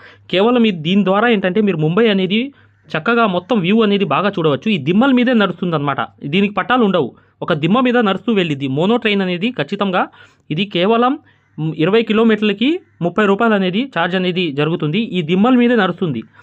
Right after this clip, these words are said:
ఈ దీంట్లో మీరు ప్రయాణిస్తే ఒక విచిత్రంగా ఉండిద్ది అనమాట. దాని మీద వెళ్ళే ఆ స్పీడు, ఆ వ్యవహారం మొత్తం మీరు చూస్తే చాలా ఎక్సలెంట్గా ఉంటుంది. మీకు ముంబై మొత్తం చాలా ఎక్సలెంట్గా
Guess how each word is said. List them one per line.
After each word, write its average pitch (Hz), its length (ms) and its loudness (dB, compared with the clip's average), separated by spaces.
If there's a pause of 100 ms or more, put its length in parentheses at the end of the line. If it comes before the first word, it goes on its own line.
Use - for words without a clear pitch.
(220)
ఈ 156 60 0
దీంట్లో 240 460 2
మీరు 214 240 2
ప్రయాణిస్తే 214 520 0
ఒక 214 200 2 (440)
విచిత్రంగా 233 500 0
ఉండిద్ది 170 240 0
అనమాట. 160 220 -2 (240)
దాని 151 180 -2
మీద 196 140 0
వెళ్ళే 185 400 0
ఆ 139 160 -4
స్పీడు, 180 560 -2 (380)
ఆ 139 80 2
వ్యవహారం 180 400 2
మొత్తం 190 280 -2
మీరు 175 140 -4
చూస్తే 208 520 -2 (180)
చాలా 202 220 0
ఎక్సలెంట్గా 202 400 0
ఉంటుంది. 139 320 -4 (360)
మీకు 196 160 0
ముంబై 202 280 4
మొత్తం 240 360 0
చాలా 214 200 2
ఎక్సలెంట్గా 240 640 0